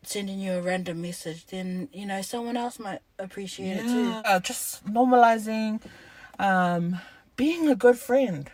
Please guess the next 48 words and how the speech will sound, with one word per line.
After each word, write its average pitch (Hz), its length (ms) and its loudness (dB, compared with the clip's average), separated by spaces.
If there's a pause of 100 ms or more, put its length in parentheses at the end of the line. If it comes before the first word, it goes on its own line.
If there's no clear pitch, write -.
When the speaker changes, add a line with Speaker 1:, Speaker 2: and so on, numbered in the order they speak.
Speaker 1:
Mm. 196 320 -10 (440)
Speaker 2:
That's 262 220 6
what 254 100 8
it 240 100 4
is. 240 160 6
I 190 100 -6
think 311 280 -2
everyone's 240 400 2
just - 220 -8
so 226 100 0
used 220 360 -6
to, 208 240 -6 (500)
um, 170 500 0 (360)
Speaker 1:
Stink - 340 -12
friends. 127 320 -10
Speaker 2:
stink 208 340 -2
friends 202 440 4
that 160 260 6
we 175 100 4
all 190 260 2
stink 226 260 -10
to 208 120 -6
each 170 120 -2
other. 143 360 0
Speaker 1:
Yeah. - 200 -12 (420)
Speaker 2:
Just - 300 -4
be 277 160 -2
that 240 240 4
friend 202 240 -4
Speaker 1:
Yeah. 190 80 -4
Speaker 2:
who 202 60 -4
you 196 200 -2
wanna 175 200 0
be 160 180 -4
friends 151 280 -6
Speaker 1:
Yeah, 285 220 6
Speaker 2:
with. 214 120 -6
Speaker 1:
yeah, 202 240 -4
that's - 260 -8
it. 143 180 -14
That's - 220 -14
where 143 100 -10
I 98 40 -10
was 90 100 -14
going. 120 260 -16
Trying - 240 -10
to 190 80 -8
Speaker 2:
Yeah. 180 240 4